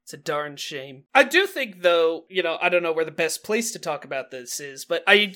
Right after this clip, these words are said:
I was thinking about this. You know, maybe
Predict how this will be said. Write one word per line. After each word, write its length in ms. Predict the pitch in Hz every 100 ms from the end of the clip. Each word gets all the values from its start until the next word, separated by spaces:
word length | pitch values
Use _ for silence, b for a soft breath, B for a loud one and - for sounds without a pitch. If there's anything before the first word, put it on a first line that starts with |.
| -
I 80 | 220
was 300 | 233 247 -
thinking 320 | 320 277 196
about 320 | 180 165 -
this. 360 | 156 156 - - _ _
You 160 | 190
know, 100 | 180
maybe 600 | 175 180 202 226 226 196